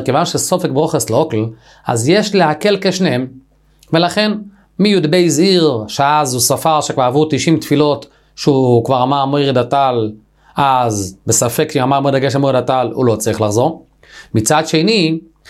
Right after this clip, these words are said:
לים וסיין ברוכו וסיין תלומותו, מספיק שעברו שלושים יום שכבר לא צריך לחזור. אם בתוך השלושים יום טעה בתפילתו, המובא כאן שלוש שיטות. יש אומרים שהוא לא צריך למנות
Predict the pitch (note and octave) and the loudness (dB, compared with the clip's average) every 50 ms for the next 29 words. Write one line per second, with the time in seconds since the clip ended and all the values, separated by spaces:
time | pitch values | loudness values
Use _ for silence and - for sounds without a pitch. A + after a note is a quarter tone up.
0 | - - B2+ B2 B2+ D3 D#3 D3+ C#3 B2+ - D#3+ D3+ D3 C#3+ C3 A#2+ C#3+ F#3 G#3 | -8 -2 0 2 2 2 2 0 0 0 0 0 0 0 0 0 0 0 0 0
1 | F#3 F#3+ F3 D#3 C#3 C#3 C3+ - D#3+ D3+ D#3 D#3 D#3 D#3+ E3+ A3 A3+ A3+ - E3+ | 0 0 -2 -2 -2 -2 -2 0 -2 0 0 0 0 2 2 2 0 0 0 -2
2 | E3 E3 E3 D#3+ - - - - - - C3 - - A3+ G#3+ - - D3+ C3 C#3+ | 0 0 -2 -4 -6 -12 -20 -14 -6 -4 -4 -2 -2 -2 -4 -2 -2 -2 0 0
3 | F3 G3 F#3 F#3 E3+ D#3+ - A3 G#3+ G#3+ A#3 B3+ B3+ B3 A#3+ A3 G#3+ - - F#3 | 0 0 0 0 -2 -2 0 0 0 2 2 2 2 0 -2 -4 -8 -6 -6 -2
4 | F3+ F#3 F#3 F#3+ F#3 F#3 F#3+ F3 D#3+ - F3 D#3 A2+ A2 G#2+ G#2+ G#2+ - _ _ | 0 0 0 0 0 0 0 -2 0 -2 -2 -2 -2 -2 -4 -4 -6 -12 _ _
5 | _ _ _ _ _ _ _ _ _ _ _ _ _ _ _ - - - - - | _ _ _ _ _ _ _ _ _ _ _ _ _ _ _ -20 -20 -20 -20 -20
6 | - - - - - - - - B3+ C4+ B3 A3 G3 G#3+ A#3 A#3 G#3+ G#3+ G3 F#3+ | -20 -20 -20 -20 -20 -10 -2 0 2 2 4 2 0 2 0 0 0 0 -2 0
7 | F3+ E3+ D#3+ - G3 F#3 F3 F3 E3+ E3+ E3 - D3+ E3+ E3 D#3+ D#3+ - - E3 | 0 0 0 2 0 2 2 2 2 0 0 0 0 0 0 -2 -4 -2 -2 0
8 | C#3+ C3 A#2+ - A#2+ A#2+ D3+ - - - _ _ _ _ _ _ _ - - - | 0 0 0 0 0 0 0 -2 -8 -18 _ _ _ _ _ _ _ -20 -20 -20
9 | - - - - C3+ C3 C3 F3 G#3 G#3+ G#3+ G#3 F#3 F3+ F#3 F3+ F3+ - - _ | -20 -10 -6 -2 -2 0 2 2 0 2 2 0 2 2 0 -2 -4 -6 -14 _
10 | _ - - - F#3+ G3+ G#3 G3 - F3+ E3 - C3 A#2+ - - D3+ G#3+ A#3 A3 | _ -10 -2 0 0 0 0 0 0 -2 0 0 -2 -2 -2 0 2 2 2 2
11 | - G3+ F#3 F#3 F#3 F3+ E3+ D#3+ - - - - - - F3+ D#3+ D#3+ C#3+ C3+ C3 | 0 0 0 2 2 2 0 -2 -4 -6 -12 -10 -2 0 2 4 4 4 2 2
12 | C3+ D#3+ F3 F3 F3+ E3+ D#3+ - D#3 D3+ D#3 D#3 D3+ D3+ - | 2 2 2 2 0 -2 0 0 2 2 2 2 0 -2 -4